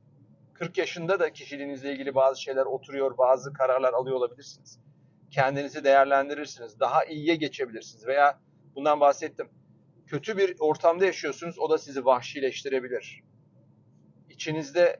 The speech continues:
belki hiç olmayan şiddet duyguları ortaya çıkabilir. Bir savaş ortamındasındır. Aileni korumak için belki çok garip şeyler yapmak zorunda kalırsın,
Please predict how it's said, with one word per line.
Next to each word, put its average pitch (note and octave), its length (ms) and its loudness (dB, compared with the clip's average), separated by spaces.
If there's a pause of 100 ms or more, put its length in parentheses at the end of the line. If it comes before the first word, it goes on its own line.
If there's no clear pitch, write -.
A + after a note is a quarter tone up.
belki C#3+ 320 0
hiç F3+ 140 -12
olmayan D#3+ 560 0
şiddet D3+ 420 -6
duyguları D#3 360 0
ortaya D3 320 -2
çıkabilir. - 500 -14 (220)
Bir D3+ 80 -12
savaş D#3 440 2
ortamındasındır. A2+ 960 -8 (480)
Aileni C#3 480 0
korumak D3+ 420 -2
için E3 320 -8 (240)
belki C3 300 -4
çok E3+ 240 -6 (400)
garip D3+ 240 0
şeyler D#3+ 340 2
yapmak A#2+ 380 0
zorunda B2 360 -2
kalırsın, B2+ 400 -4